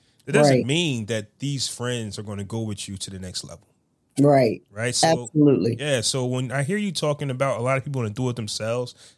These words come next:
Speaker 1: typically because your friends don't see your vision. So a lot of times we hold on to our friends just to stick it to 'em or say, "Hey, I can do this," and, and you go off to your, uh, you go off by yourself. But typically
Speaker 2: Mm-hmm.
Speaker 1: when you go off,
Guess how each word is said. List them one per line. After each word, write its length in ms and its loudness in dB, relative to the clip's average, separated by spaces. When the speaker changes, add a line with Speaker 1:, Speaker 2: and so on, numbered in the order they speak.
Speaker 1:
typically 320 -2
because 380 4
your 80 -2
friends 640 2
don't 240 4
see 140 2
your 140 0
vision. 400 0
So 320 4
a 20 8
lot 200 6
of 60 -6
times 320 -2
we 60 -4
hold 320 0
on 280 2
to 140 0
our 140 2
friends 500 0
just 140 0
to 80 -4
stick 400 0
it 80 -8
to 100 -2
'em 200 -4
or 60 -4
say, 220 -2
"Hey, 220 0
I 80 0
can 180 -4
do 160 0
this," 320 -6
and, 160 -6
and 160 2
you 80 2
go 220 6
off 180 4
to 120 2
your, 120 2
uh, 220 6
you 80 0
go 120 4
off 120 4
by 80 6
yourself. 560 0
But 120 -6
typically 380 6
Speaker 2:
Mm-hmm. 60 0
Speaker 1:
when 120 2
you 60 2
go 320 0
off, 180 4